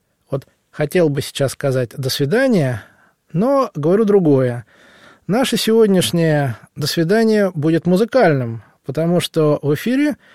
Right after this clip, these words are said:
прозвучит, вот не зря я спрашивал насчет, а вот кто сейчас пользуется барочными мотивами, а, внимание, прозвучит отрывок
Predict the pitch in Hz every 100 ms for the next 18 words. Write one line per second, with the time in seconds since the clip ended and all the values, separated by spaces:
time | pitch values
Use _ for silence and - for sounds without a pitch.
0 | - - - _ _ 165 175 180 233 -
1 | 220 151 - - _ _ _ _ - -
2 | - 139 139 185 156 117 - 143 120 135
3 | 120 131 143 - 123 - 135 117 - -
4 | 269 285 - - 180 - - 165 147 139
5 | 143 131 143 156 - 143 135 131 104 _
6 | _ - 151 151 247 254 240 226 208 -
7 | _ - - - - - _ - 160 156
8 | 151 147 139 131 127 151 196 262 262 254
9 | 208 - _ 165 156 190 190 214 160 -
10 | 156 180 180 156 139